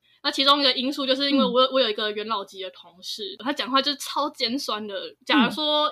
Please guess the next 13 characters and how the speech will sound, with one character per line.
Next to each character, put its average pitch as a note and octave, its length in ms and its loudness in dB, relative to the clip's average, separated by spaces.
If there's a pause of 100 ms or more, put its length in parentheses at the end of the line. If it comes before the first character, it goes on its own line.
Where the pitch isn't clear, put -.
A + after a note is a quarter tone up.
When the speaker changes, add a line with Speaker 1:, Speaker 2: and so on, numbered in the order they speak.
Speaker 1:
影 A3 140 -4
片 C#4 180 -2
出 B3+ 180 -8
来， G3+ 80 -4
Speaker 2:
嗯。 - 220 -10 (240)
Speaker 1:
然 A3 120 -2
后 C#4 80 0
他 C#4 160 -4
不 C#4 140 -8
喜 - 240 -14
欢， F#3 180 -16 (340)
他 E4 120 0
是， F4+ 120 -2